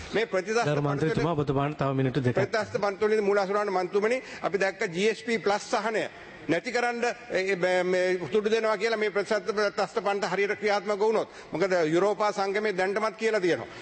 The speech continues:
Speaker 1: ආයෝජකයෝ එයිද මේ වගේ පනත් මේ රටේ සම්මත කරගන්න? හැ-, මේ, මේ වන විට ජාත්‍යන්තර මූල්‍ය අරමුදලේ, ඒ, තියෙන කොන්දේසි ඉෂ්ට කිරීම සඳහා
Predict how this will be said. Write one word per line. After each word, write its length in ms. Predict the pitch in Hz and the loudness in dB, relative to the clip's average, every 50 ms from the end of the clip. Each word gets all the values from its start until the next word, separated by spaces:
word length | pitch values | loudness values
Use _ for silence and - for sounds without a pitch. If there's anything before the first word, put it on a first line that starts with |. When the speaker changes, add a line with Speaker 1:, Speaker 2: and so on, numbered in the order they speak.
| - - - | -16 -10 -4
Speaker 1:
ආයෝජකයෝ 640 | - 131 165 190 233 247 220 233 247 240 226 240 214 | 0 0 2 2 2 0 0 0 0 2 2 0 0
එයිද 320 | 185 202 226 240 220 254 233 | 0 0 -2 0 -2 -2 0
මේ 160 | 208 214 226 220 | 0 0 0 0
වගේ 220 | 226 226 233 220 | 2 2 0 0
පනත් 300 | - 202 196 208 208 165 | 0 0 0 0 -2 -2
මේ 160 | 202 208 208 | -2 -2 0
රටේ 260 | 214 208 202 220 214 | 0 0 0 0 -2
සම්මත 380 | 180 - 180 190 196 202 190 208 | 0 -2 -2 0 0 0 0 0
කරගන්න? 320 | 202 202 208 196 208 202 | 0 0 0 0 0 0
හැ-, 160 | 185 196 165 - - - - | 0 0 -2 -4 -8 -10 -2
මේ, 220 | - 170 196 202 185 180 160 | 0 0 0 0 -2 -2 -2
මේ 220 | 151 160 180 196 208 | 0 2 2 2 2
වන 160 | 214 214 214 | 2 2 2
විට 200 | 214 214 180 214 175 | 0 0 0 0 0
ජාත්‍යන්තර 540 | 170 160 180 - - 208 208 185 214 208 202 | 0 0 0 0 -2 -2 0 0 0 0 2
මූල්‍ය 320 | 180 185 196 202 202 208 | 2 4 4 4 4 2
අරමුදලේ, 500 | 202 196 202 202 196 208 214 214 208 185 - - - - | 0 0 0 0 0 2 2 2 0 -2 -6 -10 -8 -2
ඒ, 240 | - 175 180 170 170 156 139 - | 0 2 2 2 0 -2 -4 -2
තියෙන 300 | 175 190 202 208 202 - | 0 0 2 2 0 0
කොන්දේසි 640 | 180 170 180 202 196 202 214 220 202 220 190 160 160 | 0 0 0 2 2 2 0 0 0 0 -2 -2 -2
ඉෂ්ට 260 | 156 - - - 214 | -4 -4 -2 -2 -2
කිරීම 320 | 180 202 202 220 214 202 | 0 0 2 2 2 2
සඳහා 420 | 180 185 180 185 196 170 165 120 | 2 0 0 0 0 0 -2 -4